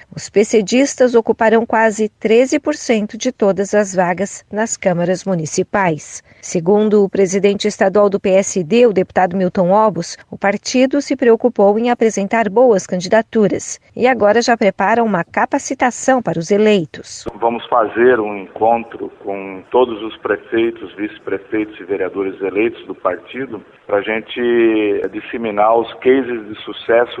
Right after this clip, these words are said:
Speaker 2: da gestão do, do P S D. Não tivemos tantas candidaturas assim, porque essa não era a prioridade, mas tivemos reeleição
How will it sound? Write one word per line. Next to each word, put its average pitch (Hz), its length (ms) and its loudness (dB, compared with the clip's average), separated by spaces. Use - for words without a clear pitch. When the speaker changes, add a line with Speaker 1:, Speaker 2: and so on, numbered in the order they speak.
Speaker 2:
da 104 120 0
gestão 101 440 -4
do, 101 160 -8
do 110 120 -14
P - 120 -2
S 104 340 2
D. 95 240 -4
Não 117 140 -6
tivemos 120 520 -2
tantas 151 380 0
candidaturas 107 720 -2
assim, 131 360 -6
porque 135 280 -6
essa 110 320 0
não 107 180 -6
era 110 180 4
a 101 40 -2
prioridade, 110 800 -2
mas 113 420 2
tivemos 113 480 -2
reeleição 123 840 0